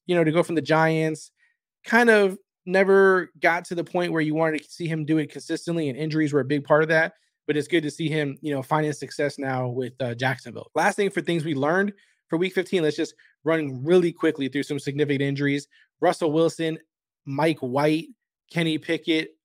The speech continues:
Huntley, all these quarterbacks were hurt. And this is a situation where, like I said, if you have to start Deshaun Watson, it's fine if you're dealing with, you know, losing, losing quarterbacks.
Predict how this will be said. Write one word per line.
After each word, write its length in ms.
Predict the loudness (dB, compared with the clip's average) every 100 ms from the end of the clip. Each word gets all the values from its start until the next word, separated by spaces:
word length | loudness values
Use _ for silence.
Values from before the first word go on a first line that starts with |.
| _
Huntley, 840 | -20 -12 -4 -4 -2 -2 0 -2 -8 _ _ _ -4
all 340 | 2 6 6
these 220 | 4 -2 -2
quarterbacks 520 | 2 4 4 -2 -6
were 80 | -8
hurt. 260 | -8 -12
And 120 | -6 -2
this 140 | -2
is 80 | -2
a 60 |
situation 420 | -4 0 0 0 0
where, 100 | 0
like 100 | 0
I 40 |
said, 320 | 0 0 -2 -10 _ _ _ _ _ _
if 160 | -8 -4
you 80 | 0
have 200 | 2 2
to 100 | 2
start 200 | 2 0
Deshaun 260 | 0 0
Watson, 280 | 2 0 -2
it's 140 | -10 -6
fine 400 | -2 0 0 -2
if 160 | -4
you're 80 | -6
dealing 300 | -4 -4 -2
with, 200 | -6 -8 -10
you 100 | -6
know, 140 | -4
losing, 500 | -2 -2 -2 -4 -8 -4
losing 340 | -2 0 -2
quarterbacks. 520 | -2 -4 0 0 -2